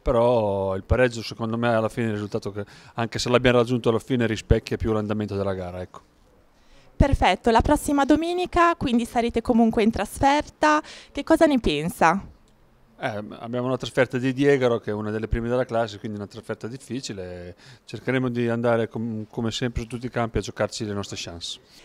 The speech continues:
Speaker 2: Intervistiamo l'allenatore del classe Giorgi Mirko. Praticamente la partita si è appena conclusa.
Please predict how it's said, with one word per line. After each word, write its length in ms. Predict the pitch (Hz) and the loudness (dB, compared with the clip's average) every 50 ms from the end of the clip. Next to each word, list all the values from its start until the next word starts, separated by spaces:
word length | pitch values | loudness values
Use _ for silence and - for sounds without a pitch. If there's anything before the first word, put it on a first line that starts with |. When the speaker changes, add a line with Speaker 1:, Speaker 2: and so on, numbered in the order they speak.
| - _ _ | -20 _ _
Speaker 2:
Intervistiamo 720 | - 240 247 240 269 277 254 311 - - - 214 185 190 190 | 2 2 2 4 2 2 2 0 -2 2 4 4 6 6 4
l'allenatore 680 | 196 202 214 214 220 226 226 233 - 302 320 381 427 359 | 4 4 4 2 2 2 0 0 2 4 4 4 4 4
del 200 | 208 180 180 190 | 2 0 -2 -2
classe 640 | - 240 214 220 254 262 - - - 277 262 269 214 | -2 0 2 2 0 -2 -6 -6 -2 0 0 0 2
Giorgi 500 | 185 214 185 175 180 185 175 - 202 190 | 4 6 6 6 4 2 -4 -2 0 0
Mirko. 640 | 196 175 147 143 151 - - _ - 170 156 156 185 - _ _ - _ _ _ _ | 0 0 -2 -8 -10 -12 -14 _ -4 -2 -2 -2 -6 -12 _ _ -20 _ _ _ _
Praticamente 920 | _ - 262 262 269 - - 247 254 330 359 403 415 415 - 392 392 349 - - | _ -8 -6 -6 -6 -4 -4 -4 -2 -2 -2 -4 -2 2 2 2 2 2 -2 -4
la 180 | - 208 196 | -2 -2 0
partita 460 | - 214 196 - - 226 220 - 202 | 0 0 -2 -2 -6 -10 -2 -2 -2
si 120 | 202 - - | 0 2 0
è 40 | - | -2
appena 360 | - - 196 190 190 185 214 | 0 0 0 0 2 0 -2
conclusa. 840 | - - 202 190 185 - 180 165 151 147 156 160 - 160 151 143 | 0 0 0 0 0 -2 -4 -6 -6 -8 -8 -6 -6 -6 -6 -8